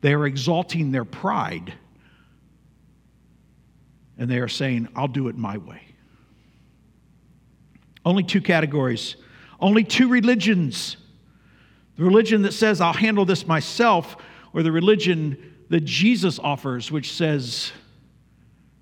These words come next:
"Blessed are the poor in spirit, for theirs is the kingdom of heaven."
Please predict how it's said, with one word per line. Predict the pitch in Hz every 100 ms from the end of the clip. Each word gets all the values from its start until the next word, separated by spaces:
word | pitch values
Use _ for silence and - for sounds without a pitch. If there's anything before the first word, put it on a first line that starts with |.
| _
"Blessed | 147 165 -
are | 139
the | 120
poor | 110 - 165 147
in | 117
spirit, | - - - 160 110 -
for | 113
theirs | 98 143 160 131
is | 95 -
the |
kingdom | 98 - - -
of | -
heaven." | -